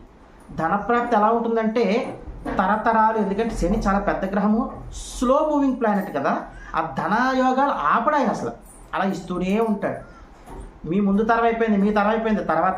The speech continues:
తరం, తర్వాత తరం. చూడండి, తరతరాలు తిన్న తరగని ఆస్తి ఉందండి వాళ్ళకి అంటూ ఉంటాం మనం. అది ఈ జాతకులకి ఎక్కువ ఉంటుందని చెప్పుకోవచ్చు.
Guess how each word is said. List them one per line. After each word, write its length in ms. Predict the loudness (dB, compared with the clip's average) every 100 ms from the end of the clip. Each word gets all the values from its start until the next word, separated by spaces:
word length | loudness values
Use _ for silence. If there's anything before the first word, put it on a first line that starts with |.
| -2
తరం, 140 | -6 -6 -2
తర్వాత 260 | 0 0 0
తరం. 180 | -4 -4 -10 -4
చూడండి, 280 | -2 0 -2 -2
తరతరాలు 600 | -2 0 2 4 4 2 0 -2 -12 -14 -4
తిన్న 200 | 0 2 2 2 0 -6 -14 -14 -4
తరగని 320 | 0 0 0 2 2
ఆస్తి 240 | 2 2 2
ఉందండి 280 | 4 4 4
వాళ్ళకి 260 | 4 2 2
అంటూ 160 | 2 2 2
ఉంటాం 220 | 2 0 0
మనం. 160 | 0 -6 -16 -18 -16 -14 -8 -4
అది 100 | -2 2
ఈ 20 | 2 2
జాతకులకి 480 | 2 2 0 -2 -2
ఎక్కువ 240 | -6 -6 -6
ఉంటుందని 340 | -4 -4 -4
చెప్పుకోవచ్చు. 420 | -6 -6 -10 -10